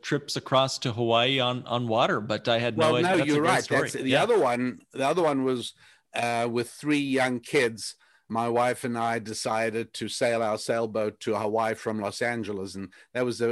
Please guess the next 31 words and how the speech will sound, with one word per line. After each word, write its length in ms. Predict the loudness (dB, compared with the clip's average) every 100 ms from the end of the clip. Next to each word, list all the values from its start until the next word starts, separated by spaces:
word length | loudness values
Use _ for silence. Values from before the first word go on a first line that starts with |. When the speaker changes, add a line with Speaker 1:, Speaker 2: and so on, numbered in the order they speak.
| -2
Speaker 2:
a 80 | -6
very 320 | -6 -2 -4
exciting 500 | -4 -2 -2 -2 -6
twenty-two 560 | -4 -4 -4 -6 -4 -2
day 200 | -2 -4
journey. 360 | -4 -4 -4
So, 320 | -4 -2 -2 -6 -20 _ _ -8
uh, 160 | -6
that 180 | -2 -2
would 140 | -2
be 140 | -2 -2
another, 520 | -2 -4 -4 -4 -6
another. 220 | -6 -2 0
Speaker 1:
Wow. 280 | 0 -2 -4
Speaker 2:
Th-, 140 | -4
those 300 | 2 2 2
two 420 | -4 0 2 2 -2 _ -6
vie 380 | 0 2 2 -2
for 180 | -4 -4
top 320 | -2 -6 -4
spot 420 | -6 -2 -2 -4
in, 200 | -8 -8
Speaker 1:
So 300 | -6 -2 -2 -2
Speaker 2:
and 120 | -2
I, 240 | 0 -2 0
I, 440 | 0 2 0 -4 _ _
I 80 | 0
have 160 | 0 0
many, 520 | 0 2 0 -2 -4
many 340 | -6 -4 -4 -6
w-, 440 | -8 -10 -14